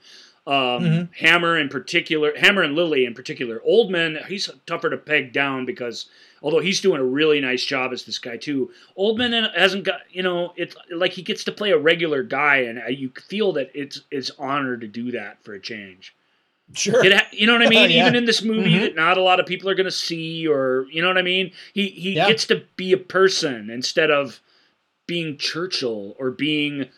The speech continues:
Speaker 1: a vampire or being, you know, whatever. The, the, we, he's great at that stuff. It's why we hire him to do these great big heightened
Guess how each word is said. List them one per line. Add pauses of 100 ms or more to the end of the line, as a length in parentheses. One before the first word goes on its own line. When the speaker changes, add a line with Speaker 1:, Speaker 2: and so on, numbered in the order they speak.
(180)
Speaker 1:
a
vampire
or
being,
you
know,
whatever.
The, (200)
the, (300)
we, (100)
he's
great
at
that
stuff.
It's
why
we
hire
him
to
do
these
great
big
heightened